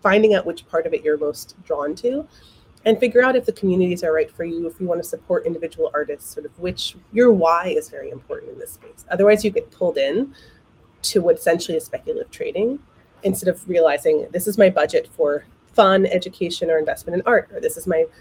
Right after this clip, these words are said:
budget for, um, community," right? I pay membership dues to organizations. This could fall within that budget. So just thinking about how you approach it and what it means for you, um, I think also helps you weed out the noise.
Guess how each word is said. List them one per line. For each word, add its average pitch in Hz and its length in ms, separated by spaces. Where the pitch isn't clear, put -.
budget - 340
for, 165 440
um, 156 200
community," 220 520
right? 170 260
I 190 140
pay 208 180
membership 202 440
dues - 500
to - 160
organizations. 160 840
This 180 160
could - 120
fall 160 220
within 160 180
that - 180
budget. - 360
So - 160
just 208 200
thinking 254 280
about 277 200
how 175 300
you 175 200
approach 165 400
it - 40
and - 60
what 160 120
it - 120
means 143 280
for - 120
you, 233 320
um, 147 220
I - 40
think 190 160
also 180 240
helps - 280
you 147 140
weed 160 140
out - 160
the - 60
noise. - 380